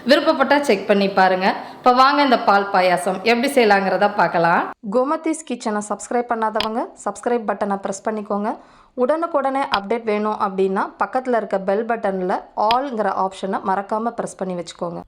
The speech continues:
இப்ப இந்த பாயாசம் செய்யறதுக்கு நல்ல ஒரு அடிகனமான பாத்திரமா எடுத்துக்கோங்க. இதுல ஒரு அரை டீஸ்பூன் நெய் சேர்த்துக்கலாம்.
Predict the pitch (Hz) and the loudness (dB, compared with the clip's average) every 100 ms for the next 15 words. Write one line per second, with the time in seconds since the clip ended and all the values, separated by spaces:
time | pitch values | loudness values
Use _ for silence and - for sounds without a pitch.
0 | - 269 359 339 277 240 233 262 269 262 | 2 4 8 8 8 10 12 12 12 10
1 | 262 226 208 202 294 214 220 202 180 190 | 10 10 12 10 10 12 12 12 10 10
2 | 240 240 214 202 208 214 185 185 185 190 | 10 10 12 12 10 10 8 10 10 12
3 | 185 175 180 175 180 175 220 440 - - | 12 10 8 10 10 12 10 8 -2 -8
4 | - 233 269 311 302 254 190 180 196 196 | 4 10 12 12 12 12 12 12 10 10
5 | 190 - 190 185 - 202 196 196 190 156 | 8 10 10 10 8 10 10 10 10 8
6 | 170 175 170 294 | 8 10 10 10